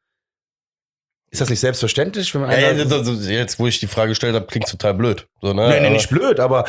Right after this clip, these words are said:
Speaker 1: du, du wolltest mich fragen, wie, du, wie siehst du es denn? Also ich sehe es schon klar, auf jeden Fall.
Speaker 2: Ich sag dir ganz ehrlich, ich hätte nicht gedacht, dass er den, den Punkt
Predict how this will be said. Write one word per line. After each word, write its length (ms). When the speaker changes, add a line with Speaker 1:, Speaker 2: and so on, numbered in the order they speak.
Speaker 1:
du, 140
du 140
wolltest 200
mich 100
fragen, 340
wie, 80
du, 140
wie 400
siehst 240
du 120
es 100
denn? 120
Also 160
ich 160
sehe 120
es 80
schon 260
klar, 280
auf 140
jeden 180
Fall. 360
Speaker 2:
Ich 80
sag 140
dir 80
ganz 180
ehrlich, 220
ich 40
hätte 140
nicht 160
gedacht, 320
dass 160
er 400
den, 540
den 260
Punkt 460